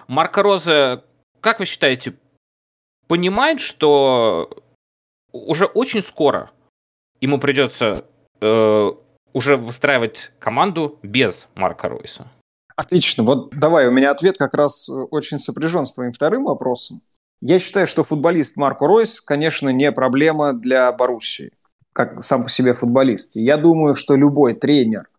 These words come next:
Speaker 2: который пришел бы в Боруссию вместо Розы, я не имею в виду, надо Розу уволить и привести другого, но я имею в виду, что любого тренера, который мог бы быть на его месте,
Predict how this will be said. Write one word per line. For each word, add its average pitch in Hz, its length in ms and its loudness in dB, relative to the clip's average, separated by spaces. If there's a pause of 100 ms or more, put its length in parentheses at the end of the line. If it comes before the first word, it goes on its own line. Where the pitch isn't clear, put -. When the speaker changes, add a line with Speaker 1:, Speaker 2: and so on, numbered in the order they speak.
(240)
Speaker 2:
который 123 340 2
пришел 123 400 0
бы 110 140 -4
в 104 40 -12
Боруссию 101 800 -4 (240)
вместо 143 480 0
Розы, 120 360 0 (180)
я 117 160 0
не 123 140 2
имею 226 180 4
в - 40 2
виду, 123 260 0
надо 110 220 -4
Розу 110 280 -2
уволить 117 380 0
и 107 60 -8
привести 120 380 2
другого, 120 460 2
но 123 140 0
я 110 140 0
имею 113 200 -2
в 120 40 -6
виду, 165 160 2
что - 180 -4
любого 135 360 4
тренера, 160 420 2
который 113 340 2
мог 131 240 2
бы 117 100 0
быть 120 260 -2
на 110 80 -6
его 107 180 -8
месте, 101 360 -10